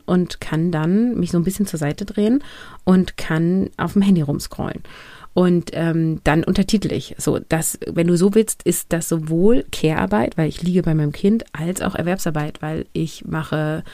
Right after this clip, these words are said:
äh, mich sichtbar auf Instagram, ja. Also das, deswegen ist es auch ein bisschen schwierig, manchmal das zu trennen. Und ich mache auch oft was abends,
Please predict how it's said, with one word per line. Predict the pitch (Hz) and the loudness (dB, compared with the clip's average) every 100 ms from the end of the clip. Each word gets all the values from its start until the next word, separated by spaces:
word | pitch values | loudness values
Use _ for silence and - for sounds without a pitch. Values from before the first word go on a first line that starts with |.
| - - - | -18 -10 -2
äh, | |
mich | 160 156 | 0 0
sichtbar | - 175 - 156 156 - | -2 -2 -2 -4 -4 -2
auf | 156 156 | -2 0
Instagram, | - 220 - - - - 139 | 2 2 0 -6 -6 -8 -10
ja. | 147 156 190 190 - - - - - - - | -8 -6 -8 -10 -20 -16 -16 -16 -20 -10 0
Also | 175 190 | 2 4
das, | 185 - | 2 2
deswegen | - 175 196 196 | 0 4 4 4
ist | 202 | 0
es | 196 | -2
auch | - | 2
ein | 180 | 2
bisschen | 196 196 | 4 2
schwierig, | 190 220 214 - | 4 4 4 4
manchmal | 190 - 180 | 0 2 2
das | 175 - - - | 2 -2 -8 -4
zu | - | 4
trennen. | - - 175 226 254 | 4 6 4 4 4
Und | - 175 | 2 0
ich | 175 | 0
mache | 180 175 | -2 -2
auch | - - - | -6 -6 -2
oft | 170 - - | -2 0 0
was | - 160 - - | 0 -2 -4 -4
abends, | - - 226 220 214 226 - | -2 2 2 2 2 0 -4